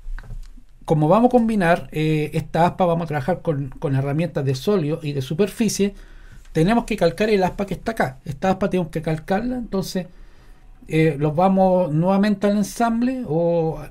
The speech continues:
al, al, al archivo raíz y simplemente vamos a crear un boceto en ese espacio.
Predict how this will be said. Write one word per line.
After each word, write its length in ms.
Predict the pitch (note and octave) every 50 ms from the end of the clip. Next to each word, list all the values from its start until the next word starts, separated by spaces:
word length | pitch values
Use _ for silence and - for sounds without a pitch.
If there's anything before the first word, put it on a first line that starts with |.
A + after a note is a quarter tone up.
| - -
al, 280 | - - D3 D3 C3+ - -
al, 340 | D3 D3 C#3+ C3+ C3 C3 - - - - - - - - - - -
al 120 | - D3 C#3+
archivo 360 | C#3 C3 - F#3+ G3 G3 F#3
raíz 380 | F#3+ F#3 G#3 C4 C4+ - - - - - - - - - - - - - - - -
y 100 | - C3
simplemente 840 | C3 G3+ G#3 F#3+ G3 G#3 G3+ G#3 A#3 A#3 A3 - - A#3 A#3 A3+ - -
vamos 420 | F3+ D#3+ E3 E3 E3+ F3 E3+ C#3+ C3+
a 160 | D3 D3+ D#3
crear 220 | - E3 F3 F3
un 160 | F3+ F3+ F3 D#3+
boceto 640 | D#3+ D#3 - - G#3 G#3 G#3 G#3 G#3+ G#3 - - - - -
en 340 | - D#3+ D#3 D3+ D3+ C3+ - - _ _ _ _ _ _ - - - -
ese 220 | G3+ F#3+ - G3+
espacio. 520 | F#3+ - - - A#3+ B3 B3 - C4+ C#4